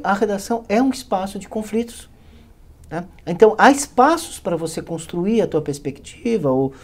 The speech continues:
de você ter voz dentro de, de, mesmo de grandes organizações.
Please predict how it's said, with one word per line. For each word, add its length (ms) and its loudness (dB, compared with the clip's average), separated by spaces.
de 60 -2
você 720 4
ter 240 2
voz 400 4
dentro 460 -4
de, 220 -6
de, 120 -8
mesmo 340 -2
de 80 -10
grandes 280 -2
organizações. 640 -6